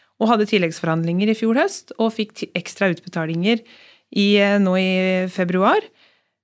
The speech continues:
Eh, men allerede da når vi forhandlet, så så vi at det kommer mer. Eh, og derfor så er, eh, to komma fire milliarder av det vi forhandler om nå, eh, og en del a-, er kompensasjon for, eh, for tjue tjueto.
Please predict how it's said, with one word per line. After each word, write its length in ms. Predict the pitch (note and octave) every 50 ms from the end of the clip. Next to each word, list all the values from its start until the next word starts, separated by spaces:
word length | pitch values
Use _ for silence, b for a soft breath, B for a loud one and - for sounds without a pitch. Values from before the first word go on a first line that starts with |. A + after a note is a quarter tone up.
| _ _ _ _
Eh, 520 | - A3 A3 A3+ A3+ A3+ A#3 A#3 A#3 A#3 A#3 A3+
men 200 | A#3 B3 B3 A#3+
allerede 560 | - A#3 A#3 A#3+ B3 A#3+ G#3+ F3+ F3+ A3+ A3+ G3+
da 180 | G3 F#3 F3 F3+
når 200 | F#3 G3 G3+ G#3+
vi 80 | A3
forhandlet, 480 | A3 A#3+ A3 G3+ E3+ E3+ F3 G3 G#3+ A3+
så 80 | B3
så 220 | A3+ - - F3 D#3+ D#3+
vi 100 | F#3 G3+
at 120 | G#3+ G#3+ - _ _ - _ _ _ _ _ _
det 200 | G3+ G3 A#3 A3
kommer 480 | A3+ - F#3+ E3+ F3 F3+ G3+ G#3+ G#3+ G#3+ G#3+
mer. 280 | G#3+ B3 C4+ C4 F#3+ - - _ _ _ _ _ _ _ -
Eh, 160 | G#3+ G#3+ G#3+ A3
og 80 | A3 G#3+
derfor 300 | F#3+ F#3 F3 - - G#3+
så 140 | - A3+ G#3+ G#3+ A3 A3+ -
er, 320 | - F#3+ F#3+ F#3+ G3 G3 G3+ G3+
eh, 240 | G3 G3+ G3 G3+ G#3 G3+ _
to 180 | - G#3 F#3 F3+
komma 280 | - - G3+ G3+ G3+
fire 560 | G3+ - F#3+ E3+ D#3+ D#3 D#3+ D#3+ D#3+ D#3+ D#3+
milliarder 680 | E3 E3+ F3+ F#3+ F#3+ E3+ D3+ C#3+ D3 D3 E3+ D#3+ G3+ G3 -
av 300 | - D#3+ E3+ F3 E3+ E3 b b b b b b b b b b b b _ -
det 180 | F3+ F#3+ F3+ E3+ E3+
vi 100 | F#3+ F#3+
forhandler 580 | F3+ - G#3 F#3+ F3 D#3+ D#3 D#3 E3 F3 F#3 G3
om 120 | G3+ G3+ G3+
nå, 120 | G#3+ C4 F4 G4 F#4 b b b b b b b b b b
eh, 160 | A3+ A3+ A3 A3
og 220 | A3 - - - - -
en 180 | A#3 A#3+ A#3+
del 300 | G#3 G3+ F#3+ F#3+ G#3 G#3+
a-, 420 | - - G3 - - - G3+ G3 G#3+
er 60 | G#3
kompensasjon 840 | - - B3 A#3 - C#4 C4 - C#4+ B3+ - A#3 G#3+ A3+ A#3 A#3 A3
for, 280 | - - - G3 G#3 G#3+
eh, 560 | G#3 G#3+ G#3+ A3 G#3+ A3 G#3+ A3 A3 G#3+ G#3+
for 200 | - - B3+ C4
tjue 280 | B3 - - F#3 E3
tjueto. 460 | D#3+ - G3 G3 G3 - - A3 A3